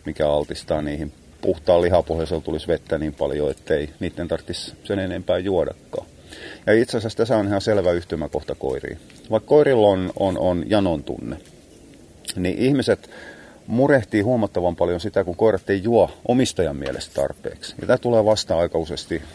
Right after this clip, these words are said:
raakaruokinnassa ja viisikymmentä viisikymmentä ruokinnassa. Aina silloin tällöin tämä tulee vastaan myös kuivamuonissa, <laughs> jolloin päästään taas siihen, <clears throat> siihen lisättyyn veteen. Eli jos kuivamuona on turvotettu tarpeeksi isoon määrään vettä,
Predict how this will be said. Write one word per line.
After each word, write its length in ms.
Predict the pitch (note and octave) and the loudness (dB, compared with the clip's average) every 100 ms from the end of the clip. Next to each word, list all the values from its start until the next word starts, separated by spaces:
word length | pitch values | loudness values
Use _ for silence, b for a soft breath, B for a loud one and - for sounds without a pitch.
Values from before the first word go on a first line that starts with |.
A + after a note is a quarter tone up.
| - | -6
raakaruokinnassa 840 | - A2 G#2+ F#2+ F2 F2 D#2+ - | 2 4 4 4 2 0 -6 -4
ja 40 | D2 | -6
viisikymmentä 440 | D2+ - D2+ C#2+ | -6 -8 -10 -8
viisikymmentä 460 | C#2+ - - - - | -10 -10 -12 -14 -12
ruokinnassa. 560 | - - - - - - B B B B B | -12 -12 -16 -16 -20 -20 B B B B B
Aina 240 | D#3+ D3+ | 4 4
silloin 340 | A#2+ C#3 A#2 F#2+ | 2 2 2 4
tällöin 300 | A2+ A2 F#2+ | 4 4 2
tämä 100 | F2+ | -2
tulee 260 | F2+ F2 | 0 0
vastaan 360 | F#2+ A2 - E2 | 0 0 -2 -2
myös 180 | F#2 - | -2 -2
kuivamuonissa, 920 | A#2 G#2 G#2 F2+ E2+ A#2+ A2+ - G2 - | 0 2 0 -2 -2 -2 -2 -4 -4 -4
<laughs> 80 | - | 2
jolloin 280 | D3+ G2+ F2 | 2 4 2
päästään 440 | F#2+ F#2 - E2 | 2 2 0 -2
taas 240 | D#2 D#2+ - | 2 0 2
siihen, 220 | E2+ E2 - B B - | 0 0 -4 B B -4
<clears throat> 320 | - C4 D#3+ | -2 0 0
siihen 280 | A2+ G2 F#2 | 2 2 2
lisättyyn 520 | F2+ E2 - D#2+ C2+ | 2 -2 -2 -6 -4
veteen. 360 | C#2+ - D2+ | -6 -4 -4
Eli 140 | G2+ A#2 - | -2 -4 -4
jos 160 | B2+ - - | -6 -6 -8
kuivamuona 500 | - D3 D3 B2+ A#2 | -2 2 2 2 0
on 80 | A2+ | -2
turvotettu 600 | A2+ D3+ A2 D#2+ D2+ E2+ - | 2 2 2 0 -4 -8 0
tarpeeksi 580 | G#2 F#2+ E2 - - - | 0 2 -4 -4 -10 -8
isoon 220 | F#2 F2+ | -2 -2
määrään 360 | D#2+ D#2+ E2+ E2 | 0 0 -2 0
vettä, 440 | F#2 - - - | -2 -4 -12 -14